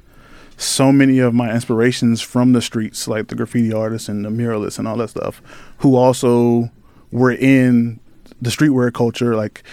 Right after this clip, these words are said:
if you, like, if there's a Venn diagram of, like, streetwear, skate culture, uh, lon-, lowbrow art, like the urban contemporary art scene, if you're familiar with, like, High Fructose, uh, and Juxtapose and all the artists that kinda, like, move in that space,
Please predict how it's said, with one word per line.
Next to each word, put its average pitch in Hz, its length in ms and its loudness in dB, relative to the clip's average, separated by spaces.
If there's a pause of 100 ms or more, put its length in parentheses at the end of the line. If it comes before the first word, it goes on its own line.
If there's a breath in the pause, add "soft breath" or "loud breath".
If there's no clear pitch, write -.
(920 loud breath)
if 135 100 -4
you, 156 120 0
like, 139 220 -2
if 139 80 0
there's 175 160 6
a 165 60 2
Venn 147 260 4
diagram 117 680 0
of, 104 120 -10
like, 113 160 -6
streetwear, 120 880 0
skate 123 300 -2
culture, 113 640 -4 (540 loud breath)
uh, 107 600 -2 (720)
lon-, 123 640 0
lowbrow 131 440 4
art, 131 320 0
like 110 160 -10
the 98 80 -8
urban 123 280 0
contemporary 117 880 -4
art - 280 -6
scene, 113 500 0 (720 loud breath)
if - 160 -6
you're 123 140 0
familiar 113 480 0
with, 104 160 -10
like, 110 160 -4
High 113 200 -6
Fructose, 113 680 -6
uh, 120 260 -2
and 110 220 -4
Juxtapose 113 600 -4
and 110 80 -4
all 107 180 -2
the 107 60 -4
artists 110 340 -8
that - 140 -8
kinda, 113 200 -4
like, 110 300 -4
move 113 240 -2
in 113 140 0
that 101 160 -4
space, - 440 -4